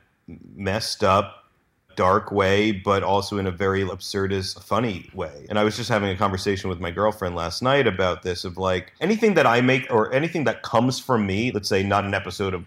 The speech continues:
Workaholics, right? You know, like, that's not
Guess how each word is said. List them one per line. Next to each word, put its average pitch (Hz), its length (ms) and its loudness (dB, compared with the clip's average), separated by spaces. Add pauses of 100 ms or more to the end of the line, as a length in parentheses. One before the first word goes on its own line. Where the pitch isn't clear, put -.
(120)
Workaholics, 87 760 -4
right? 82 280 -6
You 92 100 -6
know, 90 100 -4
like, 90 220 -6 (220)
that's 101 240 0
not 87 260 -4